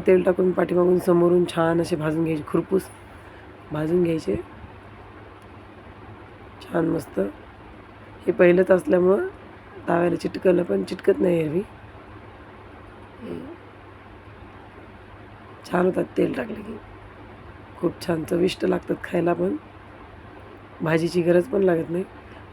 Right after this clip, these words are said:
लोणच्यासोबत आणि कुठल्या चटणीसोबत पण खाऊ शकतो आम्ही. तर मस्त पाकासोबत खातो, घट्ट साखरेचा पाक करायचा आणि त्या पाकासोबत असे कडक कडक धापाटे. बाबाला चावत नाहीत म्हणून मी अगोदर त्यांना नरम नरम करून दिले होते.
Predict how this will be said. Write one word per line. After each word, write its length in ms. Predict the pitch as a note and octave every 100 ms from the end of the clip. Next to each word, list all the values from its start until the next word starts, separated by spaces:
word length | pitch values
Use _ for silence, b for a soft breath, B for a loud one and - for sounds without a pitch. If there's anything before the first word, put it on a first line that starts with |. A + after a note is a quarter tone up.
| -
लोणच्यासोबत 580 | E3 D#3+ E3+ E3 E3 F3
आणि 80 | E3
कुठल्या 280 | F3 F3 E3
चटणीसोबत 480 | F3 F3 E3+ E3+ F3
पण 120 | G#3+ G#3+
खाऊ 120 | F#3
शकतो 340 | E3 - - G#3 - - - - - - - - - -
आम्ही. 200 | F3 F3+
तर 120 | F3 F3+
मस्त 220 | F3 F#3+
पाकासोबत 580 | G3 F3+ F#3+ F#3 F3 -
खातो, 240 | E3 G3 D#4 - - - - - - - - - - - - - - -
घट्ट 240 | D#3 - F3
साखरेचा 480 | F3+ E3 F3 F3
पाक 280 | E3+ F3+ - -
करायचा 380 | F3 E3 G3+ - - - - - - - - - - - -
आणि 140 | D#3+
त्या 80 | E3
पाकासोबत 540 | F3+ F3 F3+ F3 E3+
असे 140 | E3 F3
कडक 340 | F3 F3 -
कडक 200 | F3 F3+
धापाटे. 400 | G#3 G3+ - - - - - - - - - - - F3
बाबाला 300 | E3+ E3+ E3+
चावत 340 | F3+ F3+ F3+
नाहीत 140 | F3+
म्हणून 240 | F3 F3+ F3+
मी 100 | F3+
अगोदर 280 | F3 E3+ F3
त्यांना 280 | F3+ E3+ E3+
नरम 300 | E3+ F3 F3
नरम 200 | F3 E3+
करून 260 | F#3 F#3+
दिले 180 | F#3+ F3+
होते. 220 | E3 G3